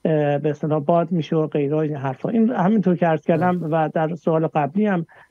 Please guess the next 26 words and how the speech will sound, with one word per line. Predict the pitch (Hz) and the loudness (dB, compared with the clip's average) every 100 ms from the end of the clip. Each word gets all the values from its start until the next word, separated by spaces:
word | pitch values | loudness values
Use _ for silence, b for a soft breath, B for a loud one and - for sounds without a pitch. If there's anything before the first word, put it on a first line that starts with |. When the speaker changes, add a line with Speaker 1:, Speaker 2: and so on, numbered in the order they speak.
| - | -2
Speaker 1:
اه، | 160 151 147 | 2 2 0
مطرح | 160 143 - 147 | -2 -2 -2 -2
شد، | - 240 208 B B | 0 0 0 B B
این | - 196 | -2 2
خبر، | 185 190 190 180 | 4 4 4 4
اه، | 165 160 | 2 2
و | 156 156 - | 0 -2 0
این، | 226 226 160 139 _ _ _ - | 0 2 0 -4 _ _ _ -2
اه، | |
اسناد | 156 151 - 151 - 196 190 - | 0 0 0 0 2 2 2 0
به | 180 | -2
خوبی | 143 220 247 | 0 0 2
نشون | 240 185 - 202 | 0 0 0 0
می‌ده، | 160 143 | 0 -2
یعنی | 156 160 | -4 -4
به، | 170 | -4
به | 151 - - - - _ | -4 -4 -8 -14 -14 _
صحت | - - 175 262 226 | -8 -2 0 0 0
این | 226 190 | 2 2
اسناد | 165 139 175 180 180 B B B | 0 2 2 4 2 B B B
به | 180 | 0
حدی | 156 202 190 226 | 2 2 2 2
است | 190 | 0
که | - | 0
حتی | 175 175 | 0 2
رسانه‌های | 185 165 143 156 156 151 139 185 190 185 175 | 2 2 0 0 0 0 0 2 2 2 0